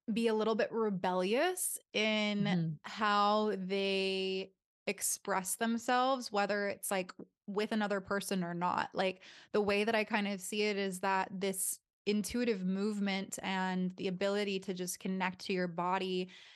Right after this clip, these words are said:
Speaker 1: can allow for you to actually create more freedom in ways that you might
Speaker 2: Mm-hmm.
Speaker 1: have felt trapped emotionally or mentally. You know, there's always the stories of the person that held it in, held it in, held it in, and did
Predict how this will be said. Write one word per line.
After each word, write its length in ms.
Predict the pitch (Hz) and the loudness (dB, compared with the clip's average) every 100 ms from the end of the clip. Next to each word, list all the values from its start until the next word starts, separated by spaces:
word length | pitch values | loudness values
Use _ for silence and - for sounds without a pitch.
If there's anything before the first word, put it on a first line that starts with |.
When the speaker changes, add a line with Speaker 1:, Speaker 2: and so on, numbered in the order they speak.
| - - | -20 -4
Speaker 1:
can 140 | 226 | -2
allow 360 | 208 196 190 208 | 0 2 2 2
for 300 | - 208 208 | -2 -4 -2
you 200 | 196 196 | -2 0
to 160 | 190 | 0
actually 360 | - 185 - 247 | -2 -4 -2 -4
create 420 | - 208 190 190 | -4 -4 -2 -2
more 180 | 196 180 | -4 -6
freedom 680 | - - 202 269 - - - - | -8 -6 -2 0 0 -2 -10 -6
in 180 | 208 202 | -4 0
ways 280 | 202 196 196 | 0 -2 -2
that 160 | 202 | 0
you 100 | 180 | 4
might 140 | 175 175 | 4 4
Speaker 2:
Mm-hmm. 60 | |
Speaker 1:
have 100 | 196 | 2
felt 240 | 190 185 - | -2 -4 -4
trapped 460 | - 190 190 - | -2 0 0 -4
emotionally 800 | 226 208 220 196 214 196 196 196 | -2 0 -2 -2 -6 -2 -2 -2
or 160 | 190 180 | -4 -2
mentally. 640 | 185 196 190 202 196 196 | 0 0 -2 -2 -2 0
You 180 | 190 190 | -2 -4
know, 160 | 185 190 | -4 -4
there's 180 | 202 208 | -2 0
always 360 | 202 214 214 - | 2 2 0 -4
the 120 | 202 | -8
stories 500 | - 190 196 202 190 | -6 -4 -4 -4 -4
of 160 | 196 190 - | -6 -8 -12
the 60 | 196 | -10
person 360 | 190 202 - 196 | -6 -6 -4 -4
that 160 | 190 | -4
held 260 | - 208 202 | -2 -2 0
it 100 | 208 | 0
in, 140 | 196 | 0
held 260 | 196 208 202 | 0 0 2
it 80 | 202 | 2
in, 140 | 190 | 0
held 260 | 185 196 196 | 0 0 0
it 100 | 202 | 0
in, 220 | 202 196 | 0 0
and 120 | 190 - | -4 -2
did 180 | 196 | -2